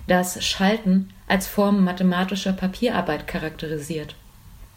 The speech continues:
Das meint, dass die später aufgebaute Schaltung lediglich Materialisierung vorheriger Berechnungen nach signal- und materialökonomischen Parametern ist.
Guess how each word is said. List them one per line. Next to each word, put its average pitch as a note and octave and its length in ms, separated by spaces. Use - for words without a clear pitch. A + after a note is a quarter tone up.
Das F#3+ 180
meint, F#3+ 360
dass G3 200
die G#3 100
später A3+ 420
aufgebaute F#3+ 480
Schaltung G3 840
lediglich G3 540
Materialisierung F#3+ 920
vorheriger G3 580
Berechnungen G#3+ 880
nach F3+ 280
signal- F3+ 680
und F#3 160
materialökonomischen F#3 1300
Parametern E3 680
ist. - 280